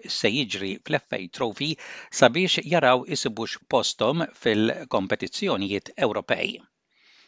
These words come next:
Balzan wieħed, Slima Wanderers xejn. Balzan jirnexxielhom iżommu posthom fil-kampjonat Premier wara li elbu lil Slima bl-iskor ta' wieħed bxejn. U Valletta elbu lil Santa Lucia biex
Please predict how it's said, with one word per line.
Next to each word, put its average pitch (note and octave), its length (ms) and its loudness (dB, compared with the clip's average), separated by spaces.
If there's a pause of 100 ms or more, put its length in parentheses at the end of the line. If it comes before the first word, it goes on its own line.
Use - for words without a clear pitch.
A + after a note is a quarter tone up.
(200)
Balzan A2 640 4
wieħed, A2+ 600 2
Slima G2 540 0
Wanderers A2+ 720 2
xejn. E2+ 480 -2 (560)
Balzan C#3 640 6
jirnexxielhom C#3+ 840 -2 (100)
iżommu A2 400 0
posthom A2 500 -4
fil-kampjonat G#2+ 800 0
Premier A2 420 2
wara G#2+ 300 2
li G2+ 140 -2 (180)
elbu G2 320 0
lil F#2+ 140 2 (100)
Slima G2+ 420 0
bl-iskor G#2+ 540 -6
ta' G2+ 220 4 (100)
wieħed G2 380 -4
bxejn. E2 340 -2 (520)
U A#2+ 80 2
Valletta B2 540 6 (180)
elbu G#2 240 0
lil G#2+ 260 2
Santa G2 400 0
Lucia B2+ 460 -4
biex G#2+ 300 -2